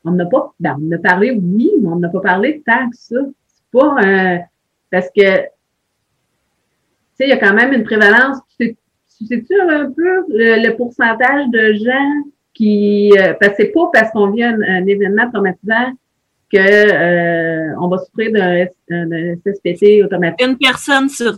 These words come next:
Speaker 2: dix.
Speaker 1: Parce que c'est pas tout le monde, là. C'est pas un automatisme.
Speaker 2: Puis, tu sais, si, juste pour répondre à ta question, là, qu'est-ce que le syndrome de stress post-traumatique ? Je vais juste te lire le petit texte officiel.
Speaker 1: Mhm.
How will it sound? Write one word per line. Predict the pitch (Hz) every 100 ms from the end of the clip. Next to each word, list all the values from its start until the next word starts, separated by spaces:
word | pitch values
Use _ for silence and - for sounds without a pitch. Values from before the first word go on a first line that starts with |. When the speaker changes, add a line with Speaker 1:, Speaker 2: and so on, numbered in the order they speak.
| -
Speaker 2:
dix. | 196 233 349 - - _ _ _ _ -
Speaker 1:
Parce | 196
que | -
c'est | -
pas | 285 277
tout | 247
le | 226
monde, | 214 220 226 214
là. | 180
C'est | 185
pas | -
un | 233
automatisme. | 202 214 208 185 180 240 302 262 285 294 _ _ _ _ _ _ _ _ _ _
Speaker 2:
Puis, | - 220 226 -
tu | 247
sais, | 262 269
si, | 240 - 226
juste | 262 277
pour | - 240
répondre | 226 220 254 269
à |
ta | 254 202
question, | 196 196 - 233 254 254
là, | 233 226 -
qu'est-ce | - 254 247
que | 233
le |
syndrome | 202 208 196 208 214
de | 202
stress | 202 - 226
post-traumatique ? | - 208 202 220 208 196 226 269
Je | 247
vais | 220
juste | 277 311
te | 262
lire | 233 277
le | 254
petit | 226 233 226 - -
texte | - 269 262 - - 208 -
officiel. | 254 - - - - 233 233 220 196 196 - _
Speaker 1:
Mhm. | 175 180 208 247